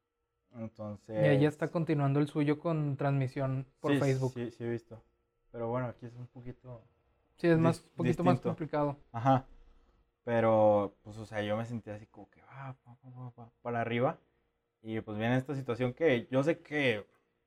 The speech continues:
Speaker 1: muchísimas más personas la pasaron muchísimo más mal que,
Speaker 2: Que uno,
Speaker 1: que
Speaker 2: sí.
Speaker 1: yo con, con esto, ¿verdad? Pero de todos modos, pues, si-, siento que
Speaker 2: Sí
Speaker 1: tengo
Speaker 2: te
Speaker 1: el,
Speaker 2: pega.
Speaker 1: el derecho de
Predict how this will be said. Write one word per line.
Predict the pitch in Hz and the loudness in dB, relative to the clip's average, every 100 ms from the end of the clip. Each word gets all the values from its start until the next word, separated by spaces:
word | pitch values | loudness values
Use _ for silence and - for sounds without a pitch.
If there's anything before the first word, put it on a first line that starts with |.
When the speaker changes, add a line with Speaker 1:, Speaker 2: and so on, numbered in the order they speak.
| _ _ _ _ - | _ _ _ _ -16
Speaker 1:
muchísimas | 117 - 113 120 117 | -14 -12 -8 -4 -2
más | 127 131 | -2 -2
personas | 156 143 139 156 - _ _ _ - | -4 -2 0 -2 -6 _ _ _ -6
la | 113 | -4
pasaron | 113 107 113 135 | -2 -2 0 0
muchísimo | 135 131 110 107 - _ 101 98 95 | -2 -6 -10 -12 -16 _ -14 -10 -6
más | 104 113 | -6 -6
mal | 120 120 120 | -6 -8 -12
que, | - 120 110 123 _ _ _ _ _ | -18 -16 -16 -18 _ _ _ _ _
Speaker 2:
Que | 131 | -4
uno, | 123 135 151 | -4 -2 -2
Speaker 1:
que | 120 107 | -2 0
Speaker 2:
sí. | |
Speaker 1:
yo | 113 110 | 2 2
con, | 123 117 104 - _ _ _ | 0 -6 -10 -18 _ _ _
con | - 127 | -8 -2
esto, | 165 - | -2 -2
¿verdad? | 120 120 - _ _ - | 0 2 0 _ _ -2
Pero | 139 | 4
de | 135 | 4
todos | 135 143 | 4 2
modos, | 151 156 147 - _ - | 6 6 4 -2 _ -6
pues, | 131 123 110 107 _ _ | -2 -2 -2 -16 _ _
si-, | 120 - | -16 -12
siento | 123 123 147 | -6 -4 -4
que | |
Speaker 2:
Sí | 131 | -2
Speaker 1:
tengo | 165 127 | 4 6
Speaker 2:
te | |
Speaker 1:
el, | 143 | 6
Speaker 2:
pega. | 147 139 117 | 4 2 -2
Speaker 1:
el | 123 117 | -4 -2
derecho | 113 113 - 135 | 0 -2 -2 0
de | 127 113 104 107 | 2 2 -2 -8